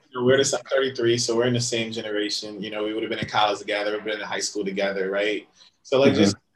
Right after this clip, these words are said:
Speaker 1: let's just put that in perspective of the fact that if you look at it from a historical lens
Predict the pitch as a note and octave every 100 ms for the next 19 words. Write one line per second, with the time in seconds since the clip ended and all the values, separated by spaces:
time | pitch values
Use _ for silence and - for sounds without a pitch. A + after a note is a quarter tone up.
0 | _ - - - A#2+ B2+ A#2+ A#2+ A2 -
1 | A2+ A2+ A2 G#2+ G#2 G2+ G#2+ G#2 - G#2
2 | G#2 - G2+ G2 G2 - _ _ _ _
3 | G#2 A#2+ C3 B2+ B2 A#2 A2 A2 G#2+ G#2
4 | G#2+ G2+ G2 F#2+ - A#2 A#2 A2+ A2+ A2+
5 | A2+ G#2+ G#2 G2+ G2+ G2+ - -